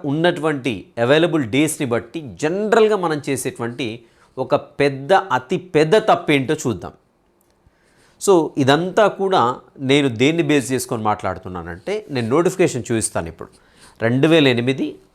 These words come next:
రెండు వేల పన్నెండు, రెండు వేల పదహారు, రెండు వేల ఇరవై నాలుగు తెలంగాణ,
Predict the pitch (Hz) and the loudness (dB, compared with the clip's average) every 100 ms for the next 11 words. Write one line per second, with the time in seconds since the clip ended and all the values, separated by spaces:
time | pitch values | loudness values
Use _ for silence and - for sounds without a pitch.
0 | 113 113 113 120 110 - 113 120 135 175 | -4 -2 2 2 2 0 -2 -2 -4 -4
1 | - 113 107 107 104 - 110 120 139 175 | -4 -4 0 0 0 0 0 2 0 0
2 | 202 - 113 117 117 110 107 107 107 107 | -4 -6 -2 0 2 2 0 -2 -4 -4
3 | 101 - 104 110 110 120 | -6 -4 -4 -2 -2 -2